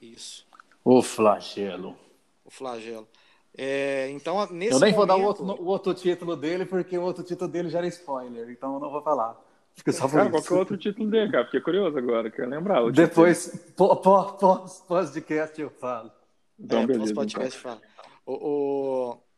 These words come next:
Speaker 1: ô, Berzão, mas então, s-, nesse momento, tirando os deuses, é, a uni-, a única cri-, as únicas criaturas vivas inteligentes seriam gi-, os gigantes ou não?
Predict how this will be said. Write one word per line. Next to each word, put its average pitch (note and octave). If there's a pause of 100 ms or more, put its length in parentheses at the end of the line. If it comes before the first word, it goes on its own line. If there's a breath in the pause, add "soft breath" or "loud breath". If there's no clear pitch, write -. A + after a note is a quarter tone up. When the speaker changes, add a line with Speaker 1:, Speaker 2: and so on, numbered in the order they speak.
(400)
Speaker 1:
ô, C#3+
Berzão, D3+
mas C#3
então, F3
s-, F#3+
nesse G#3
momento, F3+ (300)
tirando D#3
os -
deuses, C3+ (480)
é, C3+
a C3
uni-, G3
a D3
única A3
cri-, G#3+
as D3+
únicas G3
criaturas D#3+
vivas C#3
inteligentes F#3+
seriam F#3
gi-, D3+
os D3
gigantes F3+
ou F#3
não? B2